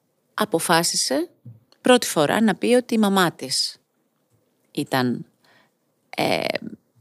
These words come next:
αυτή που την έκανε να περάσει πολύ δύσκολα και η ίδια ήταν θύμα ναρκισισμού. Άρχισε να κλαίει, εγώ ήμουνα δίπλα, δεν είχα καθόλου τέτοια πρόβλεψη <laughs> για αυτό το,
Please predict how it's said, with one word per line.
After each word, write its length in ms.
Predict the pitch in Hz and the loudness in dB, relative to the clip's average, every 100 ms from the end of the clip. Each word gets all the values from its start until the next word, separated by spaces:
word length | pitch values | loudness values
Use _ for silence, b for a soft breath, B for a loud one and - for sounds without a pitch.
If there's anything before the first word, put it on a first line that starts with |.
| _ | _
αυτή 320 | 170 - 175 | -8 -4 -4
που 120 | - | -4
την 180 | 151 151 | -4 -2
έκανε 280 | 151 151 143 | 0 -2 -4
να 100 | 147 | -2
περάσει 340 | 147 143 147 | 0 0 -2
πολύ 200 | - 135 | -2 -2
δύσκολα 600 | 135 120 - 175 208 320 427 _ _ b b _ - | 0 -2 -2 -2 -2 -2 -4 _ _ b b _ -2
και 400 | 226 220 208 - _ | 4 4 4 -2 _
η 100 | - | -4
ίδια 300 | 208 233 - | -2 0 0
ήταν 220 | 302 269 240 | 2 2 0
θύμα 360 | - 269 302 330 339 | 0 2 4 4 0
ναρκισισμού. 960 | - 247 - 240 - 202 190 147 143 143 _ _ _ _ _ _ _ _ _ _ _ _ _ _ _ b | 2 2 0 -2 0 2 2 0 -2 -6 _ _ _ _ _ _ _ _ _ _ _ _ _ _ _ b
Άρχισε 420 | - 285 285 254 | 0 0 0 0
να 120 | 196 160 | 0 -2
κλαίει, 640 | 160 151 151 175 262 370 _ _ - | -2 0 0 0 -2 -8 _ _ -10
εγώ 200 | 165 226 | -2 0
ήμουνα 320 | 262 262 196 | 2 2 2
δίπλα, 600 | 147 143 147 156 202 330 - _ b b b b b - | 0 -6 -4 -4 -4 -8 -12 _ b b b b b -4
δεν 140 | 370 370 | 2 2
είχα 160 | 381 | 2
καθόλου 600 | 370 339 - 269 170 143 | 2 0 2 4 4 0
τέτοια 320 | 143 139 - | -2 -4 -6
πρόβλεψη 540 | 135 143 131 135 - 151 | -4 -2 -2 -2 -2 0
<laughs> 20 | |
για 100 | 139 | 2
αυτό 440 | 147 - 156 - | 2 0 -6 -6
το, 180 | - - | -4 -4